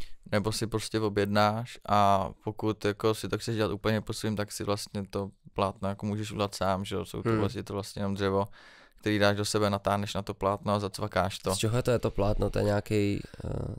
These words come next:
Speaker 2: eh,
Speaker 1: To jsou jakože jsou urč-, ur-,
Speaker 2: Ty
Speaker 1: jsou
Speaker 2: jo.
Speaker 1: jako bavlněný, jsou
Speaker 2: Jasně.
Speaker 1: potom nějaký jako mix ještě s něčím vlastně, což je vlastně to nejvíc mainstreamový, který si kupuješ, tak tam máš, myslím, že podíl sedmdesát, bavlna třicet, nějaký
Speaker 2: Mhm.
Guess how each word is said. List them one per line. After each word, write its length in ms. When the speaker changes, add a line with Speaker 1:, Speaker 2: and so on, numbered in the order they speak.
Speaker 2:
eh, 40
Speaker 1:
To 100
jsou 280
jakože 380
jsou 340
urč-, 180
ur-, 180
Speaker 2:
Ty 80
Speaker 1:
jsou 180
Speaker 2:
jo. 80
Speaker 1:
jako 200
bavlněný, 800
jsou 400
Speaker 2:
Jasně. 120
Speaker 1:
potom 260
nějaký 320
jako 220
mix 380
ještě 260
s 60
něčím 500
vlastně, 500
což 340
je 100
vlastně 340
to 100
nejvíc 320
mainstreamový, 640
který 200
si 120
kupuješ, 340
tak 120
tam 160
máš, 220
myslím, 260
že 80
podíl 240
sedmdesát, 760
bavlna 360
třicet, 460
nějaký 320
Speaker 2:
Mhm. 280